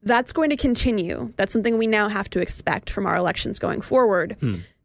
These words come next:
Speaker 1: And so what does that shifting attention look like? How do we see, uh, dark web fraud communities, dark web payment card communities potentially being caught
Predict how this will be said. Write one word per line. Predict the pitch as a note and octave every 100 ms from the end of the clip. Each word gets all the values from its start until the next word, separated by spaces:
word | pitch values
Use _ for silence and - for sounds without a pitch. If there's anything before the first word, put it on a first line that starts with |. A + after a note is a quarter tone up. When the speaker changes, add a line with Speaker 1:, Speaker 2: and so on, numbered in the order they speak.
| _
Speaker 1:
And | A3+ A3
so | - B3
what | A3+ A#3 C4
does | D4+ C4
that | C4 -
shifting | - A3+ A3+ G#3
attention | F#3+ F#3+ F#3+ F#3 F3+
look | F3 -
like? | - - - - - _ _
How | - A#3
do | A#3+
we | B3+ B3
see, | - A#3+ G#3+ G#3 G3 - _ _ -
uh, | - F#3+
dark | G3 A3 A3
web | A3+ G3
fraud | G3+ G3+
communities, | - G3+ G3+ F#3+ F#3+
dark | F#3 F#3+
web | F#3+
payment | - A#3+ A3
card | - F#3+
communities | - G3+ F#3+ F#3 G3
potentially | - G#3+ A3
being | G#3 G3 G3
caught | - A3 G3+